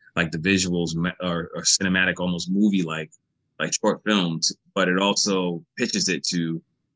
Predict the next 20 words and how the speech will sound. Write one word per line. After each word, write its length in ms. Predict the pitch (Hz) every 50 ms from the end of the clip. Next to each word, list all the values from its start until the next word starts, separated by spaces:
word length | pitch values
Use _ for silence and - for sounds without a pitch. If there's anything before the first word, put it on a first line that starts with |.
| _ _ _
the 260 | 90 87 87 85 82 82
T 260 | - - 113 107 101 92
V 220 | 92 101 98 95 87
and 180 | 87 87 87
films 600 | - 110 123 120 110 104 95 90 - - - - 107
music 320 | 107 107 107 95 98 90 -
supervisors, 720 | - 131 117 113 90 92 87 85 87 80 85 82 80 - 80
where 120 | 87 90
it's 100 | 85 82
like, 100 | 82 - -
"Oh, 200 | 98 92 - 78 78
this 200 | 92 107 - -
will 80 | 87
go 200 | 73 73 65 - -
great 340 | - 95 120 117 104 -
in 100 | - 78
a 40 | 76
movie," 460 | 76 87 101 101 90 76 71 - - _ _ _ _ _ _ _ _ _ -
right? 340 | 82 85 90 98 104 - - _ _ _ _ -
So, 520 | - - 95 92 90 87 85 82 82 -